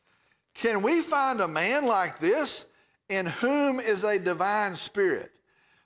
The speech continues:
So Pharaoh said to Joseph, "Since God has informed you of all this,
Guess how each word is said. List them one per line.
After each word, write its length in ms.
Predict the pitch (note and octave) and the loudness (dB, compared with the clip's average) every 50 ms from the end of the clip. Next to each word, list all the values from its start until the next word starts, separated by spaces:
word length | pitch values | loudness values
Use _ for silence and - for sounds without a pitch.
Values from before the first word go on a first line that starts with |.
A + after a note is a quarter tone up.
| - | -12
So 260 | - - A3+ A3 G#3+ | -6 -2 0 0 0
Pharaoh 540 | G#3 - A#3+ C4 D#4+ F4+ E4+ D#4+ C#4+ C4 A3+ | 0 0 0 0 2 2 2 2 2 2 2
said 340 | - - - A#3 A3+ G#3+ - | 2 2 2 2 0 0 -2
to 80 | F3+ F3+ | -4 -4
Joseph, 540 | D3+ C3+ G3 A#3+ A#3+ G#3+ - - E3+ F3 | -2 0 0 0 0 0 -2 -2 -4 -2
"Since 240 | - - A#3 G3 D#3+ | -2 -2 -2 -2 -2
God 320 | - G3+ A3+ D4+ E4 E4+ D4 | 0 0 2 4 4 2 2
has 120 | A#3 F#3+ | 2 0
informed 480 | G#3+ G#3 F3+ D3 - B3+ A3+ G3 E3+ D3 | 0 -2 -2 0 0 0 0 0 -2 -2
you 300 | E3 G3+ C4 F4 G4+ F#4 | -2 0 2 2 2 2
of 100 | D4 A3 | 2 0
all 240 | F#3+ E3 D3+ C#3 | 2 2 2 0
this, 380 | C3+ C3 C3+ E3 G#3 G#3+ - - | 2 2 2 0 0 -2 -4 -8